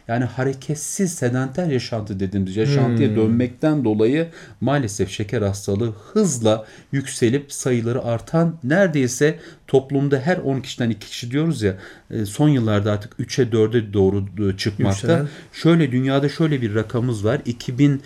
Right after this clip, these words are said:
Speaker 1: on üç rakamıyla şu an dünyada yedi milyar insan nüfusunda yaklaşık olarak dört yüz milyon şeker hastası var. E, korkunç olanı da şu,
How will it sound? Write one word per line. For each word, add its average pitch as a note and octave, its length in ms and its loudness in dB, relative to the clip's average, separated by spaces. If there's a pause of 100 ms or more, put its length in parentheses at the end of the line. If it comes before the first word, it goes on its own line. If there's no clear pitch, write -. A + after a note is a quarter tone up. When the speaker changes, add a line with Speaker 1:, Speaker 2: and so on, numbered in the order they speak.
(300)
Speaker 1:
on E3+ 180 6
üç - 240 0
rakamıyla C3 720 0 (160)
şu - 180 0
an C3 180 2
dünyada B2+ 460 2
yedi A#2+ 520 0
milyar C3 640 0
insan B2+ 600 0
nüfusunda A#2+ 760 -2 (260)
yaklaşık G2+ 520 -6
olarak G#2 420 -2
dört C#3+ 320 0
yüz A#2+ 160 -6
milyon G2 260 -2
şeker - 300 -10
hastası - 440 -18
var. - 180 -20 (560)
E, A2+ 100 -4
korkunç C3+ 560 2
olanı C#3+ 420 0
da D3+ 100 -2
şu, D3 380 -4